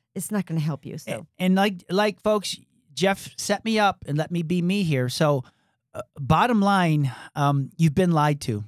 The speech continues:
Speaker 2: You've just been lied to by, by man, by the world,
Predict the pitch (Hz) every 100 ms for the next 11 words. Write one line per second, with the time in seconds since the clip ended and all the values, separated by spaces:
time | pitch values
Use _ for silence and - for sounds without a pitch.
0 | _ _ _ - 156 147 190 - 170 143
1 | 135 147 - - - _ _ _ 151 151
2 | 143 151 151 156 151 123 104 - _ _
3 | - 165 160 151 160 139 123